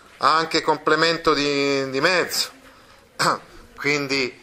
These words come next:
i topi si nutrono di insetti, insomma. Anche complemento di modo, eh, vado di fretta, no? Anche complemento partitivo, quindi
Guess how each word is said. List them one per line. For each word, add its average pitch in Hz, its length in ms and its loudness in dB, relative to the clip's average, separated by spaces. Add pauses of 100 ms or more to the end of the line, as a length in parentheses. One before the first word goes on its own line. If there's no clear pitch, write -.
i 131 160 -10
topi 147 600 2 (160)
si - 240 -6
nutrono 139 800 0 (360)
di 120 760 -2
insetti, - 600 -2
insomma. - 260 -14 (560)
Anche 165 420 2
complemento 156 680 0
di 135 140 -4
modo, 143 360 0
eh, 117 1000 0
vado 143 240 2
di 131 100 -6
fretta, 147 540 0 (120)
no? 120 140 -10 (420)
Anche 156 420 0
complemento 147 680 0
partitivo, 135 800 -2 (760)
quindi 107 840 -12